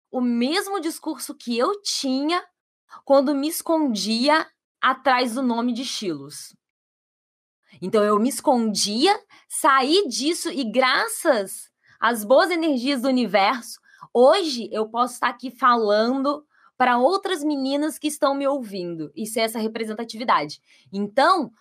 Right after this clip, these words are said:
não é tanto só por amor, não. É um pouco de sangue no zóio, porque é resistência mesmo. Então, eu vim pra falar de política,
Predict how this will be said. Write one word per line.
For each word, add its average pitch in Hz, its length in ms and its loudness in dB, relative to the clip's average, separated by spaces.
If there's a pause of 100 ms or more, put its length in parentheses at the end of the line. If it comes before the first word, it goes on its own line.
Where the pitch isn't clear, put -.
(120)
não 233 100 0
é 285 80 2
tanto 381 420 -2
só 349 180 2
por 359 160 -4
amor, 359 440 2
não. 254 320 0
É - 60 -2
um 196 80 0
pouco 226 240 0
de 240 120 -6
sangue 254 300 -2
no 311 120 -2
zóio, 226 460 2 (340)
porque 175 1200 -4 (460)
é 190 80 -4
resistência 254 760 0
mesmo. 269 800 -2 (380)
Então, 202 500 -2
eu 294 280 2
vim 240 340 0 (760)
pra 262 260 2
falar 349 400 4
de 320 100 -2
política, 233 800 -6